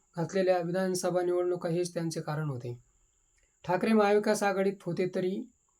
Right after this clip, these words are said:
एकट्याच्या हिमतीवर किल्ला लढवत होते. निवडणुकीत उमेदवार जिंकण्याची गॅरंटी त्यांची सभा देत होती. लोकसभेला त्यांनी आपल्याबरोबरच मित्रपक्षांचे उमेदवार निवडून आणले.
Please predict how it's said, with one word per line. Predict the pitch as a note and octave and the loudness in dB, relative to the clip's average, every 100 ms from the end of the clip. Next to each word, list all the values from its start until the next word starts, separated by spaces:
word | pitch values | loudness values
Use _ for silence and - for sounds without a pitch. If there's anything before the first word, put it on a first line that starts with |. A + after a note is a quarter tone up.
| _ F3 | _ -6
एकट्याच्या | F3 F3 G3 F#3+ | -4 -2 0 0
हिमतीवर | F3 E3 F3+ F3+ F3 - _ _ _ | 0 0 2 2 0 -8 _ _ _
किल्ला | E3+ F3+ | 0 2
लढवत | F3 E3+ E3+ E3 | 2 0 -2 -4
होते. | C3+ C3 B2+ | -6 -6 -4
निवडणुकीत | D3 F#3+ G3 G3 F#3+ F#3+ | 0 2 2 0 -2 -2
उमेदवार | F3+ F3+ F3 F3+ F3+ | 0 0 0 0 0
जिंकण्याची | F3+ F3 F3+ E3+ | -4 -4 -4 -4
गॅरंटी | D3+ E3+ E3+ E3+ E3 | -4 -4 -4 -4 -4
त्यांची | E3+ E3 E3+ E3+ - _ _ | -4 -4 -6 -10 -14 _ _
सभा | - E3+ E3+ | -6 -2 0
देत | D#3+ E3+ | 0 -2
होती. | E3 C#3 B2+ - _ _ _ - - | -4 -6 -10 -14 _ _ _ -20 -2
लोकसभेला | F#3 G3 G3 F#3+ F#3+ F#3 | 0 2 0 2 2 2
त्यांनी | F3+ F3+ F3+ F#3 - _ _ _ _ _ _ - | 2 2 2 -2 -8 _ _ _ _ _ _ -10
आपल्याबरोबरच | D3+ E3 G3 F#3+ F#3+ F#3 F#3 | -4 0 4 4 4 4 2
मित्रपक्षांचे | F#3 F#3 F#3 F3 F3 F3+ F3 F3+ | 0 0 0 0 0 -2 0 2
उमेदवार | F3 F3 E3 F3 | 2 0 0 0
निवडून | E3 E3 D#3+ | 0 0 0
आणले. | D#3 D3+ C3+ | -2 -2 -4